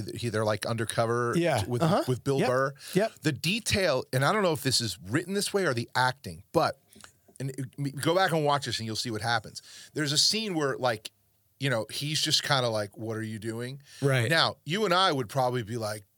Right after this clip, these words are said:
Speaker 1: we'd look over with our eyes, but he's such a good actor and used to wearing the helmet that
Speaker 2: Yeah.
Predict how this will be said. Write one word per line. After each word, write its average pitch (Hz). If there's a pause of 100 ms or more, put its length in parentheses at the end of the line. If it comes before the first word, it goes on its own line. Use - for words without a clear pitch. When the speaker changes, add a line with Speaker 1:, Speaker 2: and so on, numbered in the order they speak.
Speaker 1:
we'd 120
look 127
over 120
with 113
our -
eyes, 139
but -
he's 208
such -
a 165
good 139
actor 143
and 120
used 160
to 151
wearing 131
the 113
helmet 165
that 131
Speaker 2:
Yeah. 139